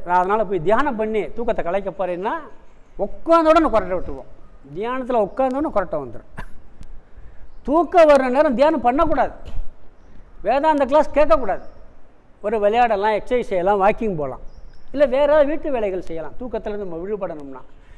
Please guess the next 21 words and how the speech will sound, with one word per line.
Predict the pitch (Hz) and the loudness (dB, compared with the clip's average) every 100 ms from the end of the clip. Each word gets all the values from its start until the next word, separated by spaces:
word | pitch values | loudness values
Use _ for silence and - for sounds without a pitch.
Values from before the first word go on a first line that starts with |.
| - - | -18 -8
பிறகு | 190 233 311 302 330 | -2 4 6 6 2
கொஞ்சம் | 240 233 - | 0 -2 2
சாந்தமான | 202 220 220 208 196 | 2 2 0 2 0
பிறகு | 165 175 170 165 | 0 -2 -2 -2
தான் | 269 | 0
நம்ம | 226 196 | 0 0
வந்து | 175 185 175 | -2 -2 -2
தியானம் | 175 180 175 165 | -2 -2 -4 -8
பண்றதோ | 151 151 | -10 -8
அந்த | 226 202 | -8 -6
class | 180 202 - | -4 -4 -4
கேட்குறதெல்லாம் | 180 156 165 180 | -6 -6 -8 -8
பண்ண | 151 156 | -8 -8
முடியும். | 160 127 110 - - - - - - - - | -10 -16 -18 -20 -18 -20 -18 -18 -16 -16 -8
தமசுலேருந்து | 180 240 302 294 294 294 311 302 226 | -4 2 2 4 4 4 4 0 0
நேரடியா | 262 277 277 | 2 2 4
சத்துவத்துக்கு | 285 226 185 233 | 4 2 0 -2
வரக்கூடாது. | 202 185 202 180 127 - - - - - - - - - - - 147 | -2 -2 -2 -4 -6 -12 -20 -20 -18 -18 -18 -20 -20 -18 -16 -16 -10
ரஜஸுக்கு | 165 202 262 247 208 | -4 0 0 -2 -2
வந்து | 190 226 240 | -2 -2 -2
தான் | 233 302 | 0 -2